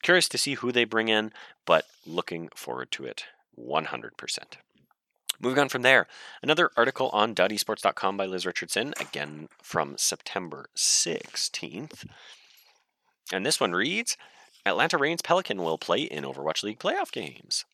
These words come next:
As one of the most clutch players in, on the Atlanta Reign roster, D P S Pelican is obviously a critical part of the team's Overwatch League playoff run. Though he's grounded from air travel due to a recent surgery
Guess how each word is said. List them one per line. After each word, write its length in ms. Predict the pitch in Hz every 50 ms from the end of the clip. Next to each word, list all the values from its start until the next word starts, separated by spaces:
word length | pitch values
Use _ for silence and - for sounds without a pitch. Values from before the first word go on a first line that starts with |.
| _ _ - - - - - - - - - - _ -
As 240 | 190 190 160 120 117
one 160 | 117 117 117
of 20 |
the 60 | 113 107
most 160 | 104 - -
clutch 200 | - 107 - -
players 300 | - 95 90 90 85 87
in, 380 | 67 87 87 85 82 80 82 - _
on 140 | 101 104 95
the 80 | 85 78
Atlanta 340 | - - 73 73 - 76 69
Reign 220 | 71 71 69 65
roster, 360 | 67 69 69 - - - 73
D 140 | 69 - 78
P 160 | - - 76 69
S 100 | - -
Pelican 580 | - - 80 73 - - - 71 69 67 67 -
is 140 | - - - - _ -
obviously 360 | 82 80 76 69 - - 65
a 60 | 65
critical 300 | - - 147 - - 104
part 240 | - - 110 - - -
of 100 | 80 73
the 80 | -
team's 320 | - - 98 107 104 98 - -
Overwatch 340 | 80 82 87 90 87 - -
League 160 | 95 90 -
playoff 320 | - 92 90 85 80 -
run. 320 | - 62 80 92 78 67 - _ _ - - - - - - - - - - -
Though 260 | - 143 90 113 147
he's 160 | 170 190 165 -
grounded 300 | 143 139 139 143 139 -
from 140 | 131 117
air 100 | 117 110
travel 300 | 107 - 113 107 113 135
due 180 | 120 - 98 98
to 140 | - - 78
a 40 | 73
recent 340 | 71 85 85 - 76 67 -
surgery 480 | - - 78 76 - 62 62 78 -